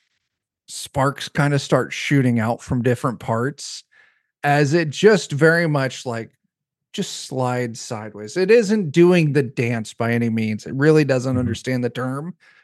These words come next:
Speaker 1: but is just sliding sideways and shooting sparks.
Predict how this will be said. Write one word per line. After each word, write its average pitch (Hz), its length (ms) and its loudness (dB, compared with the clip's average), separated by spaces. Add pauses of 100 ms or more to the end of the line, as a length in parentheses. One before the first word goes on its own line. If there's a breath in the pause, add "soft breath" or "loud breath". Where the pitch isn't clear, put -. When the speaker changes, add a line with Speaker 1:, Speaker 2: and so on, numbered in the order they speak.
(100)
Speaker 1:
but 175 140 2
is 165 160 6
just - 420 -8
sliding 147 480 2
sideways 123 800 2
and 117 140 -8
shooting 110 360 -4
sparks. - 720 -12